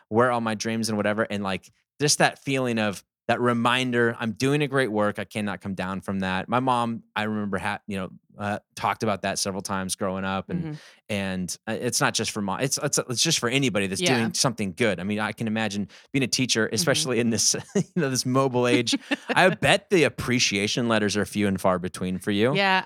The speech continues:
Speaker 2: I mean, I got some first trimester from some students. I got
Speaker 1: Yeah.
Speaker 2: a couple emails.
Speaker 1: "Dear
Speaker 2: Or
Speaker 1: teacher, whoever you are."
Speaker 2: No, I mean,
Speaker 1: 'Cause I <laughs>
Speaker 2: well, one, I had one kid who was like, "You're my favorite class. It's the only one I don't skip."
Speaker 1: Oh,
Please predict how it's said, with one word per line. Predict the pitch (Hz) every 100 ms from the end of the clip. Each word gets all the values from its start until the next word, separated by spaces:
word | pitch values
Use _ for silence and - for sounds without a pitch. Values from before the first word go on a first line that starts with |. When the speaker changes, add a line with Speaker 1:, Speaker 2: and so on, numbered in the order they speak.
| -
Speaker 2:
I | 285
mean, | 311 262 -
I | 220 320
got | 466 494
some | - 415 392 370 339
first | 277 262 - -
trimester | 226 196 165 - 175 160 165
from | - 160
some | - 156
students. | - 151 151 156 -
I |
got | -
Speaker 1:
Yeah. | 101
Speaker 2:
a | 87
couple | 185 202
emails. | 165 160 156 151 147 147 - - _ _ _ -
Speaker 1:
"Dear | 127 185
Speaker 2:
Or |
Speaker 1:
teacher, | 175 165 123 113
whoever | 113 107 110
you | 110 110
are." | 110 120 123 - 240
Speaker 2:
No, | 294 320 294
I | 254
mean, | 262 254 233
Speaker 1:
'Cause | 139 113
I | 90
<laughs> | - - - - - 214
Speaker 2:
well, | 247 226
one, | 233 269 320 285
I | 220
had | 247
one | 233 262
kid | 294
who | 254
was | 240 220
like, | 202 - -
"You're | 302
my | 349
favorite | 349 339 330
class. | 302 285 294
It's | 254
the | 294
only | 285 285
one | 285
I |
don't | 277 269
skip." | - 240 233 226 _ _ _
Speaker 1:
Oh, | -